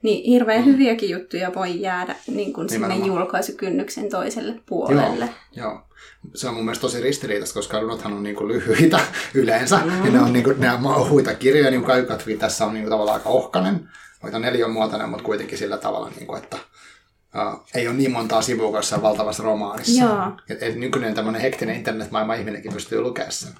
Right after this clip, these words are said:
Speaker 1: Kyllä.
Speaker 2: <laughs>
Speaker 1: Mut kyllä runoudella menee kuitenkin ihan hyvin, että
Speaker 2: Mm.
Speaker 1: vaikka isot kustantamot ei enää julkaisisi, niin on paljon semmosia runouteen keskittyneitä pieniä toimijoita.
Speaker 2: Mm.
Speaker 1: Esimerkiksi Poesia ja
Speaker 2: Joo.
Speaker 1: sitten, mikäs se on se Raisa Jäntin ja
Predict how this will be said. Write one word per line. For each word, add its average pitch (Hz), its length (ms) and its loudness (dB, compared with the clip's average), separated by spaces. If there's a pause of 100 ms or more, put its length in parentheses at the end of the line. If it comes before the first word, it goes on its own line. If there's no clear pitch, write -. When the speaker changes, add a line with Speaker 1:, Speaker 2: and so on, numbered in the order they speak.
(120)
Speaker 1:
Kyllä. 202 300 0 (280)
Speaker 2:
<laughs> - 240 2
Speaker 1:
Mut 202 160 0 (280)
kyllä 262 200 4
runoudella 240 420 4
menee 196 260 0
kuitenkin 190 440 -2
ihan 185 240 -6
hyvin, 196 280 0
että 139 120 0
Speaker 2:
Mm. 139 40 4
Speaker 1:
vaikka 190 260 0
isot 247 320 0
kustantamot 190 680 -6
ei 208 100 2
enää 208 240 2
julkaisisi, 208 640 0
niin 202 140 -2
on 208 140 -2
paljon 254 260 2
semmosia 208 440 -2
runouteen 190 680 -2
keskittyneitä 185 840 -8
pieniä 185 480 -2
toimijoita. 113 880 -4
Speaker 2:
Mm. 147 180 0 (240)
Speaker 1:
Esimerkiksi 226 640 -4
Poesia 208 600 2 (220)
ja 214 180 0
Speaker 2:
Joo. 220 180 0 (440)
Speaker 1:
sitten, - 600 -2 (2000)
mikäs 233 300 0
se 233 60 -4
on 226 80 -4
se 208 120 -2
Raisa 202 340 -4
Jäntin 214 500 -4
ja 214 160 -4